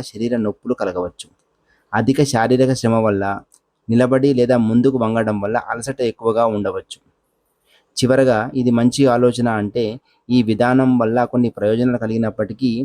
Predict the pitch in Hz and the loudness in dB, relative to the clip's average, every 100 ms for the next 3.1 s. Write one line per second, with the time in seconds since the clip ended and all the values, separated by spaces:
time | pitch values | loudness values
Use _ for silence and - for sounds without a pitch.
0 | - _ _ _ - 117 139 117 107 127 | -10 _ _ _ -6 -2 0 0 2 2
1 | 127 131 107 110 117 123 127 123 104 110 | 2 0 0 -2 0 0 0 -2 -6 -2
2 | 117 123 120 127 110 104 - 101 92 92 | 2 2 0 -4 -6 -6 -4 -2 -2 -4
3 | 92 | -8